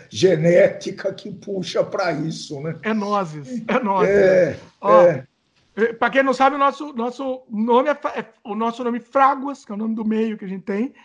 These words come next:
Speaker 2: é o nome espanhol, né?
Speaker 1: É.
Speaker 2: A gente não utiliza o nome Fraguas porque também fica muito grande o nome,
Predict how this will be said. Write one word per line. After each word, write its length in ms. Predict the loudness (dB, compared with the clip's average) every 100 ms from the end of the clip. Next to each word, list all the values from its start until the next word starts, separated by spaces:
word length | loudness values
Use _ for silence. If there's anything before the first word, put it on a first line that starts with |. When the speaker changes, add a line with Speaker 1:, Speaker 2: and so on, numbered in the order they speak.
| _ _ -2
Speaker 2:
é 160 | 0
o 80 | 2
nome 180 | 0 -2
espanhol, 640 | -4 0 2 2 -2 -14 _ _ _ _ _ _
né? 200 | -12 -12 _ _ _ _ _ -16
Speaker 1:
É. 220 | -14 -10
Speaker 2:
A 80 | -8
gente 160 | -4
não 100 | 0 0
utiliza 460 | 0 0 0 0
o 40 | -2
nome 160 | -6 -6
Fraguas 400 | -4 -4 -4 -6
porque 160 | -10
também 240 | -8 -8 -8
fica 160 | -6
muito 220 | -6 -4
grande 260 | -4 -4 -4
o 40 |
nome, 120 | -6